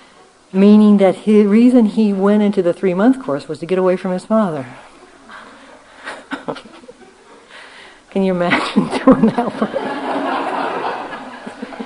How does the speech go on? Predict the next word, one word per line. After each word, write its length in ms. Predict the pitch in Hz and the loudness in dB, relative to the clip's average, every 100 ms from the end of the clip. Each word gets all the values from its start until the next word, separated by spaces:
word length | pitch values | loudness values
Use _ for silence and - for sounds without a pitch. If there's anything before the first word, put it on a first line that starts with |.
| - - - - - - - - - 269 269 - - - 233 - - - - - - - - _ _ _ | -16 -18 -18 -18 -20 -20 -20 -20 -14 -12 -12 -16 -20 -20 -20 -20 -20 -20 -20 -20 -20 -20 -20 _ _ _
That's, 380 | 170 185 220 220 | 0 4 4 2